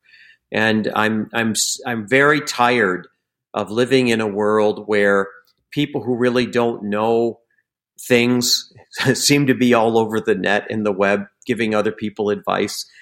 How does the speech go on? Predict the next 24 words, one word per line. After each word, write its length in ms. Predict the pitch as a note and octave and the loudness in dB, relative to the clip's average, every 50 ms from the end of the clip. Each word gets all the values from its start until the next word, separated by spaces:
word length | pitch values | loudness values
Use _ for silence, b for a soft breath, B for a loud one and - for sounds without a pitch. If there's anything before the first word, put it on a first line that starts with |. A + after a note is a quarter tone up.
| b b b b - | b b b b -8
I 80 | G#2 | -6
love 220 | G#2+ A2 A#2 A2 A2+ | -2 -2 -2 -2 -2
what 140 | A#2+ A2+ | -4 -4
Charlie 360 | - - B2 A#2 A2+ A2+ A2+ A2 | -2 -2 -2 -2 0 -2 -2 0
Munger 360 | G#2 A2 A2+ A2+ G#2+ A#2 G#2 | 0 0 0 0 -2 -4 -6
said 280 | - - A#2+ A2 G#2+ | -4 -2 -2 -2 -2
the 120 | G2 A2 G#2+ | -2 0 0
other 200 | G#2+ G2+ A2 G#2+ | 0 0 0 0
day. 200 | G2 A2 A2 A2 | 2 2 4 4
There's 220 | G#2 A2 G#2+ G2+ | 4 4 4 4
all 140 | A2 A2 A#2+ | 2 2 2
these 200 | A2+ B2 A2 - | 0 -2 -4 -4
people 440 | - B2 A#2 A#2+ - A#2+ A2 G2+ b b b b b - | -4 -6 -6 -2 -2 -2 -2 -2 b b b b b -6
advising 540 | A2 G#2 G2+ B2 B2 C3 B2+ B2+ C3+ B2 A#2 | -6 0 2 2 4 4 4 2 0 0 0
you 80 | A2+ | -2
how 140 | G#2 A2 A#2 | 0 0 0
to 80 | A#2 A2 | 0 0
be 100 | A2+ A2+ | -2 -2
millionaires 540 | A2 A2+ A2+ A#2+ A#2 A2+ A2 A2 G#2+ G#2 - | 0 0 2 2 2 2 2 2 0 0 0
who've 160 | G#2 F#2+ G2+ | -6 -6 -4
never 200 | G#2+ G#2 G#2+ G#2+ | -4 -2 -2 0
made 220 | G#2 G2+ G#2+ G2+ | 0 0 2 2
any 160 | G#2 G2+ G#2 | 0 0 0
money. 340 | G2+ G2+ G2 G2 G#2 G2 - | -2 -2 -4 -4 -4 -6 -4